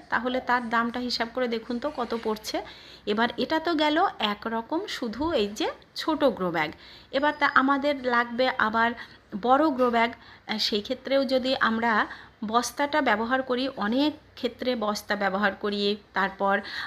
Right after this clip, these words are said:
আপনার বালতি ব্যবহার করছি। এই যে আমার, আহ, বাগানে ভাঙা টুলে দুটো, আহ, রয়েছে বেড বানানো, খুব সুন্দর কাজ হয় তাতে, খুব সুন্দর সবজি আমি তাতে পাই। তো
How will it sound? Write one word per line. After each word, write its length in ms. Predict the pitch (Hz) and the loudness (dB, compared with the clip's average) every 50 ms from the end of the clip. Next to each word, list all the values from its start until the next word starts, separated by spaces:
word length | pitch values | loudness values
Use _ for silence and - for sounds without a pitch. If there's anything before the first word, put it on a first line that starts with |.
| - | -4
আপনার 500 | - - 214 208 202 - - 208 208 208 | 0 2 2 2 2 2 0 0 0 0
বালতি 400 | 196 208 208 208 214 233 233 277 | 2 4 4 4 4 2 0 -2
ব্যবহার 400 | 262 254 233 220 220 220 214 214 | 0 0 0 0 2 0 0 0
করছি। 680 | 214 - 214 214 214 - - - 233 220 220 214 214 220 - - _ _ | -2 -4 -6 -6 -6 -6 -8 -6 -4 -2 -2 -2 -2 -4 -6 -14 _ _
এই 100 | - 233 | -6 -2
যে 100 | 208 247 | 0 0
আমার, 280 | 226 214 208 208 220 220 220 - | 0 2 2 0 0 -2 -2 -2
আহ, 120 | - 214 | -2 0
বাগানে 420 | 202 202 196 196 208 208 208 208 | 2 2 2 2 2 0 0 0
ভাঙা 360 | 208 208 202 202 190 190 208 220 - | -2 0 0 2 2 2 0 -2 -4
টুলে 340 | - 240 254 254 269 285 285 | -4 -4 0 4 4 4 4
দুটো, 480 | 233 226 233 226 240 240 233 233 233 - | 4 0 -4 -4 -4 -2 -2 -2 -2 -2
আহ, 380 | - 214 214 208 202 202 208 202 | -4 -2 -2 -2 -2 -2 -2 0
রয়েছে 440 | 208 208 208 208 - - 226 214 214 | 0 -2 -2 -2 -2 -2 -2 -2 -2
বেড 300 | 196 196 208 202 196 202 | -2 -2 -2 -2 0 0
বানানো, 480 | 208 202 202 202 202 202 196 196 214 - - | 0 0 0 0 0 -2 -2 -4 -6 -8 -10
খুব 200 | - 311 349 403 | -8 -6 -6 -6
সুন্দর 420 | - - - 247 240 233 233 247 | -4 -2 0 2 2 2 2 2
কাজ 320 | 240 233 196 190 185 185 214 | 2 2 2 2 2 0 -2
হয় 140 | 208 214 214 | -2 -2 -2
তাতে, 320 | 208 196 196 - 214 214 - | -2 -4 -4 -2 -4 -6 -6
খুব 220 | - - 277 277 - | -6 -4 -4 -4 -4
সুন্দর 360 | - - 226 220 214 220 220 | -6 -6 -4 -4 -2 -4 -4
সবজি 400 | 214 - 214 202 190 - 214 208 | -4 -4 -6 -6 -4 -4 -2 -2
আমি 160 | 202 208 202 | -2 -2 -2
তাতে 260 | 202 202 196 - 202 | -4 -4 -4 -4 -4
পাই। 300 | 196 - 196 190 185 190 190 - - - - - - - - - - | 0 2 2 2 2 0 -4 -8 -12 -18 -18 -18 -20 -20 -12 -4 -4
তো 80 | 247 | -4